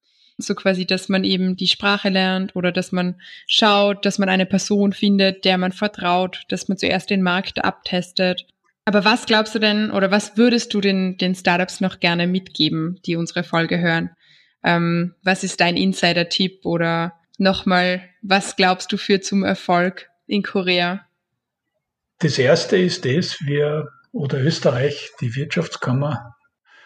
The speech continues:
Speaker 2: verschwendet irrsinnig viel Geld für das, dass da herunten Leute sitzen, die einem irrsinnig weiterhelfen können. Ich denke, dass der,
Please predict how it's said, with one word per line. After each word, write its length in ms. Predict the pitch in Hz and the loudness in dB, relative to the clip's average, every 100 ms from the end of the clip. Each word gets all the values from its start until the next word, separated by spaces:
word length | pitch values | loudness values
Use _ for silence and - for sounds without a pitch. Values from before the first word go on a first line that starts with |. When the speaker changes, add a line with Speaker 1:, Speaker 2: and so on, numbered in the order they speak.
| _ | _
Speaker 2:
verschwendet 640 | - 123 - 127 170 143 180 | -4 -2 2 4 4 4 4
irrsinnig 500 | 165 185 156 131 - | 2 4 2 0 -2
viel 140 | 139 | -4
Geld 320 | 131 120 - | 2 2 2
für 240 | - - 127 | -8 -6 -4
das, 240 | 135 139 | -2 -2
dass 180 | 151 - | -4 -2
da 300 | 139 127 - - 254 | 0 0 -2 -10 -8
herunten 460 | 131 127 151 165 151 | -2 4 4 4 2
Leute 360 | 117 120 - | 4 2 0
sitzen, 420 | 135 165 - - 127 | -4 -4 -6 -2 0
die 120 | 139 | 2
einem 240 | 135 135 147 | 2 2 2
irrsinnig 460 | 135 139 123 113 | 2 4 2 2
weiterhelfen 580 | 101 95 110 110 - 120 | -4 -4 -2 -2 -4 -6
können. 280 | - - 95 - _ _ - - _ _ _ _ | -6 -20 -20 -20 _ _ -20 -20 _ _ _ _
Ich 60 | - | -6
denke, 220 | 131 127 | -4 -2
dass 200 | - 127 | 0 -2
der, 420 | - 135 131 117 | 0 2 2 0